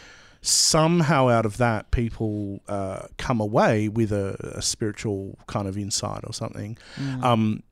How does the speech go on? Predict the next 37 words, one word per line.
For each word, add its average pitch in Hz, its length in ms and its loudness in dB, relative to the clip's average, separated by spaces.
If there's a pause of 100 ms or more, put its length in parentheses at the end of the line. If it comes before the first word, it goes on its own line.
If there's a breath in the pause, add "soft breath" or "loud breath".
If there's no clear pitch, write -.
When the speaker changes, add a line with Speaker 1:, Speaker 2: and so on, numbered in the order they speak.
(180)
Speaker 1:
A-, 123 160 0
and 127 140 4
I, 123 140 4
I, 127 180 2
and, 127 280 4
and 127 140 4
I 127 60 4
feel 165 220 2
like - 300 0
it's 135 300 0
a 143 40 6
bit 127 180 2
like 120 220 2
that 120 220 2
with 120 160 2
the 113 100 0
church - 360 2
as 107 140 -4
well. 113 340 0 (320 loud breath)
If 143 200 0
you 170 80 2
set 151 240 4
out 113 240 2
to 123 120 -2
create 110 480 0
a 113 60 0
church - 380 0
which - 160 -6
is - 140 0
terribly 104 520 -2
kind 98 300 -6
of 92 140 -8
deep 101 300 -6
and 101 120 -6
spiritual - 460 -8
and, 98 280 -14
and, 98 300 -14